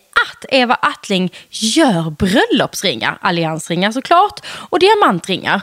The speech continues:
Och det som är så himla spännande med detta är att dels så kan ni gå in på hemsidan eva attling punkt se och där kan ni gå in på wedding-sortimentet och se hur många kombinationer man faktiskt kan välja mellan.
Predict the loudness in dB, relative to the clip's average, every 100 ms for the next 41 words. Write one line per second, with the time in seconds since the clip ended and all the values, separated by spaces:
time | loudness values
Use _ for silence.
0 | -6 -20 -4 2 2 4 0 0 -2 -2
1 | 0 -2 0 2 2 2 -2 -6 0 2
2 | 2 2 0 0 0 0 0 -2 -2 -2
3 | -2 -2 0 2 2 2 2 2 0 0
4 | -2 2 2 0 -6 -4 -4 -2 -4 0
5 | -2 -2 -8 -14 0 2 2 2 0 2
6 | 2 2 0 2 2 0 -6 -6 -6 -4
7 | -6 -4 -4 0 0 -2 -10 -12 -4 2
8 | 2 2 0 4 4 4 0 0 0 0
9 | 0 0 0 0 0 0 -4 -8 -4 -2
10 | 0 0 0 -2 -2 -2